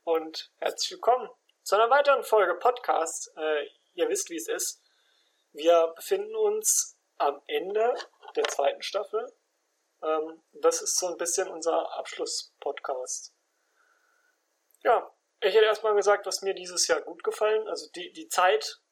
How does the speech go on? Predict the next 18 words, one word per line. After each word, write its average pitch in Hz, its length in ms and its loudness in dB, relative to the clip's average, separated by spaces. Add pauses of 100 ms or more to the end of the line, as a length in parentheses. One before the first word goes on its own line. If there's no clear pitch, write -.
(120)
zwischen 370 680 -6 (200)
Oberbürgermeisterwahl, 180 1120 4
was, 151 140 -6
was 170 180 4
mir 170 60 -6
da 165 120 4
so 156 120 -8
gut 214 240 -6
dran 208 180 4
gefallen 196 320 0
hat, 190 160 0
was - 160 -10
mir - 60 -16
nicht - 200 -4
so 214 100 0
gut 226 180 -2
gefallen 202 400 0
hat. 202 160 -2